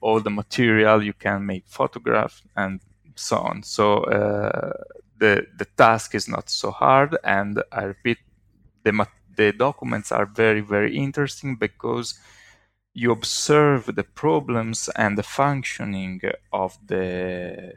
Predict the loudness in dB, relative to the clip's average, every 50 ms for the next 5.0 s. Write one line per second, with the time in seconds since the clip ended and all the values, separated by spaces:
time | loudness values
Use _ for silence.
0 | _ _ -10 -10 -6 -2 0 2 2 2 0 -2 _ -12 -14 -14 -14 -12 -8 -4
1 | 0 0 0 0 -2 _ -8 -4 -2 -2 -2 -4 -8 _ _ _ _ -2 2 4
2 | 4 4 4 2 2 2 2 2 2 0 -2 -2 0 0 0 0 -2 -6 -10 -12
3 | -12 -10 _ -12 -12 -12 -14 -14 -4 0 0 0 0 0 -6 -10 -6 -2 -2 0
4 | 0 -2 -2 -2 0 -2 0 -2 -6 -10 -8 -2 0 0 2 2 0 -2 -6 -12